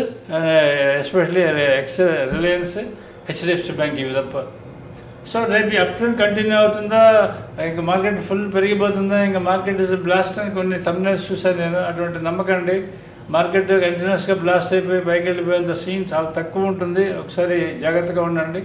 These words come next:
ట్వంటీ ఫోర్ థౌజండ్ సెవెన్ జీరో ఫోర్ క్రాస్ అవుతుందా లేదా చూసుకోండి. ఒకటి అది కానీ క్రాస్ అయిందంటే ట్వంటీ ఫోర్ థౌజండ్ నైన్ థర్టీ ఎయిట్కి వెళ్తుంది. ఆ ట్వంటీ ఫోర్ థౌజండ్ నైన్ థర్టీ ఎయిట్ కూడా డెసిసివ్‌గా కానీ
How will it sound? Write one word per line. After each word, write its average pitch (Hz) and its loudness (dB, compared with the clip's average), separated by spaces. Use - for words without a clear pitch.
ట్వంటీ 202 -2
ఫోర్ 220 0
థౌజండ్ 208 0
సెవెన్ 202 -2
జీరో 190 0
ఫోర్ 185 -2
క్రాస్ 180 0
అవుతుందా 185 0
లేదా 185 2
చూసుకోండి. 170 -4
ఒకటి 175 0
అది 170 0
కానీ 190 2
క్రాస్ 180 -2
అయిందంటే 185 -2
ట్వంటీ 185 -4
ఫోర్ 175 -2
థౌజండ్ 175 -2
నైన్ 170 -2
థర్టీ 170 -4
ఎయిట్కి 175 0
వెళ్తుంది. 165 -4
ఆ 180 4
ట్వంటీ 180 -2
ఫోర్ 202 -4
థౌజండ్ 202 -2
నైన్ 196 -2
థర్టీ 196 -4
ఎయిట్ 185 2
కూడా 196 2
డెసిసివ్‌గా 175 -2
కానీ 175 -4